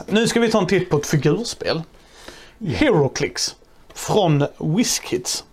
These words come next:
Speaker 1: eller Wizard of the Coast, som gör Magic och som gör D N D.
Speaker 2: Mm.
Speaker 1: Det är ett figurspel, funnits ett tag, femton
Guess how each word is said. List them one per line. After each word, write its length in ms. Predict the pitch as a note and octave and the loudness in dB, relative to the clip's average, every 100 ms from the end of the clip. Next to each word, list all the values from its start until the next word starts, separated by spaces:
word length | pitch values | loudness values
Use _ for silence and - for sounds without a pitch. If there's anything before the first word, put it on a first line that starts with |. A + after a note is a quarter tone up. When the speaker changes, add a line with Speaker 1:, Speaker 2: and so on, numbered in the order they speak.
| _ | _
Speaker 1:
eller 160 | - C3+ | -2 2
Wizard 300 | B2+ A#2+ B2+ | 0 0 -2
of 100 | A#2+ | -2
the 40 | C#3 | 0
Coast, 440 | A#3+ D4 - - - - - | 0 0 -6 -16 -20 -20 -20
som 180 | - B2+ | -6 -4
gör 80 | A#2+ | -2
Magic 380 | A#2+ F2+ G#2+ A#2+ - | -2 -2 -2 -4 -4
och 240 | - C#3+ | -4 -4
som 240 | - C#3+ - | -6 -8 -4
gör 180 | - C#3+ - - - - | -6 -6 -12 -20 -20 -6
D 140 | C#3 | -4
N 100 | C3+ | -2
D. 120 | - - - - - - C#3 | -4 -6 -18 -18 -16 -12 -10
Speaker 2:
Mm. 120 | - - - - - - - - | -12 -16 -20 -20 -20 -20 -20 -2
Speaker 1:
Det 160 | E3+ C4 | 2 4
är 60 | |
ett 60 | A3 | 2
figurspel, 460 | A3 B3 B3+ A#3 C#4+ B3 - | 4 2 2 0 0 -2 -4
funnits 380 | - A3 G#3 F#3+ | 2 2 2 2
ett 200 | F#3+ - | -2 -2
tag, 500 | - C#3+ A3+ D4 - - | 0 4 4 2 -6 -16
femton 480 | - G#3 G#3+ G#3 F#3 | -2 2 2 2 -2